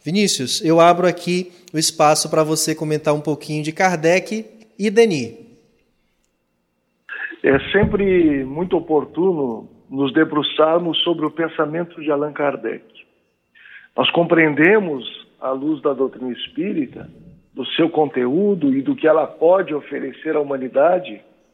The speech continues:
Speaker 2: Allan Kardec como um grande missionário escolhido por Jesus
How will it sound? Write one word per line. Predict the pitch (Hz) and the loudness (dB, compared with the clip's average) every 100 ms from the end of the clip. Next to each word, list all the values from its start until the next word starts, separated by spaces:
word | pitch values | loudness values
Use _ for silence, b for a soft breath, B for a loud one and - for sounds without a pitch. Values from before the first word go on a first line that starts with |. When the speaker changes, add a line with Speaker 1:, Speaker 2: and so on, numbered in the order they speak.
| _ B B B B | _ B B B B
Speaker 2:
Allan | 143 190 | 2 4
Kardec | 208 190 185 220 220 208 | 2 2 2 0 -2 -2
como | 208 220 214 214 214 185 202 | 2 2 0 -4 -4 -8 -14
um | 165 | 0
grande | 185 247 214 | 2 2 0
missionário | 208 - 202 160 180 185 156 | -4 -2 -2 -2 -2 -2 -2
escolhido | 139 - 143 151 165 156 | -6 -4 -4 -4 -4 -8
por | - 131 | -10 -12
Jesus | 127 127 110 160 202 | -8 -8 -8 -6 -6